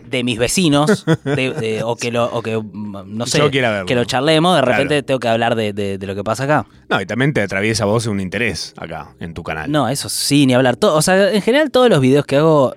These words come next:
Speaker 1: eh,
Speaker 2: Es porque te
Speaker 1: es porque me parece que tienen alguna importancia o, o algún interés. Lo que todavía no logré es hacer videos sobre cosas que me interesan que no sean tan de actualidad. A mí me interesan muchas cosas.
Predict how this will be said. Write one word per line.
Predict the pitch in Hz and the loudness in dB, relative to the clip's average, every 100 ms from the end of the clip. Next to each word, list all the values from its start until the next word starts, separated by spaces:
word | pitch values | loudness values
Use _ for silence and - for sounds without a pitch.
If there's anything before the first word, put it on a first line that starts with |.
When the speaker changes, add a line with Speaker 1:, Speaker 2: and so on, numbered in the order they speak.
| - | -6
Speaker 1:
eh, | 113 104 98 92 | -4 -2 -2 -6
Speaker 2:
Es | - - | -6 -6
porque | - 98 | -4 -4
te | 92 90 101 90 85 - | -8 -14 -16 -16 -16 -6
Speaker 1:
es | 147 | -4
porque | - 147 131 | -2 -2 0
me | 117 110 | 0 0
parece | 117 - 135 120 - _ _ - | -2 -2 0 0 -2 _ _ -8
que | 120 104 | -6 -4
tienen | 131 131 131 | 0 2 2
alguna | 117 113 113 120 117 113 110 | 2 0 0 0 2 0 0
importancia | 127 113 120 - 131 131 127 | -4 0 -2 0 -2 -2 0
o, | 113 110 | 0 0
o | 110 | -2
algún | 110 123 | 0 0
interés. | 123 113 104 92 - | -2 -2 -6 -6 -2
Lo | 127 | -2
que | 143 | 2
todavía | 160 208 233 | 2 4 4
no | 220 | 2
logré | 202 185 190 202 - | 2 4 2 0 -2
es | 151 | -4
hacer | 151 - 156 160 143 | -4 0 2 2 0
videos | 135 135 151 147 - - | 0 2 2 0 -4 -8
sobre | - 135 131 131 | -2 2 2 0
cosas | 135 147 151 | -2 -4 -2
que | 131 | -2
me | 123 | 0
interesan | 117 123 139 160 170 160 - - - | 0 -2 0 -2 -2 -6 -18 -20 -14
que | - 127 | -6 -4
no | 143 | -2
sean | - 143 135 131 | 0 0 0 0
tan | 139 143 | 0 2
de | 139 | 0
actualidad. | 117 113 110 113 | 0 -4 -2 -2
A | 101 | -2
mí | 117 | -2
me | |
interesan | 135 143 131 123 | -2 -2 -4 -4
muchas | 127 123 | -4 -6
cosas. | - 123 127 110 - - | -6 -6 -2 -4 -4 -12